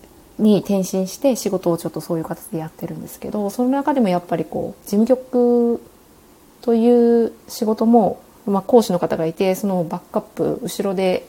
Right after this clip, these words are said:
ちょっとね、なんかこう運営したりとか、うまく回るように仕組みを作ったりとか、告知したりとか、まあ、告知の動線決めたりとか、そういうことをやってるんですけど、結局やっぱ言語化して伝えてるんですよね。やっぱそういうことに気づいてきて、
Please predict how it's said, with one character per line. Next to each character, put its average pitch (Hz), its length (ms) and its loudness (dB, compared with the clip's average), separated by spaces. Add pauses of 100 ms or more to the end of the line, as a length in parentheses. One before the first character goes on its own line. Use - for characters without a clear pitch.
(100)
ち - 80 -10
ょ 170 40 -8
っ - 20 -16
と - 80 -12
ね、 180 240 -6
な 165 80 -10
ん 160 40 -12
か 160 120 -8
こ 165 140 -6
う 165 40 -4
運 180 160 -2
営 185 120 -2
し 180 80 -14
た 180 100 -8
り 160 80 -6
と 165 100 -12
か、 165 140 -6
う 175 60 -2
ま 175 120 -4
く 160 280 -6 (200)
回 165 200 -4
る 185 60 -4
よ 175 100 -2
う 165 80 -6 (600)
に 226 200 4
仕 - 100 -12
組 185 160 -6
み 175 60 -2
を 170 40 -2
作 175 200 -10
っ - 20 -18
た - 100 -10
り 165 100 -12
と - 100 -16
か、 175 280 -4
告 175 200 -8
知 - 120 -12
し 170 60 -12
た 180 100 -4
り 175 120 -4
と 170 100 -4
か、 165 260 -4 (420)
ま 190 40 -4
あ、 170 40 -8
告 - 200 -8
知 - 60 -14
の 190 100 -2
動 180 160 4
線 185 460 -2 (240)
決 - 100 -6
め 175 80 -2
た 175 140 0
り 160 40 -2
と 170 80 -8
か、 - 60 -8
そ 214 140 -4
う - 20 -2
い 214 40 -2
う - 20 -10
こ - 100 -6
と 180 120 -2
を 156 220 0 (360)
や 185 80 -6
っ 175 40 -12
て - 140 -10
る 160 120 -8
ん 151 40 -6
で - 80 -10
す - 80 -20
け - 60 -6
ど、 170 100 -4
結 262 240 -4
局 311 220 -2
や 302 60 2
っ - 20 -4
ぱ - 120 0 (100)
言 233 200 4
語 262 80 4
化 262 160 -4
し - 140 -12
て 240 100 0
伝 - 240 -2
え 180 60 2
て 190 100 0
る 170 80 -2
ん 156 80 -4
で - 60 -16
す - 60 -14
よ 165 60 -8
ね。 170 80 -4
や 185 100 -4
っ - 20 -12
ぱ 240 100 -2
そ 277 180 0
う 294 40 4
い - 20 2
う 285 60 -2
こ 294 80 -4
と 277 80 -6
に 226 100 0
気 - 120 -2
づ 185 160 2
い 233 80 4
て 180 180 2
き - 120 -16
て、 160 360 -2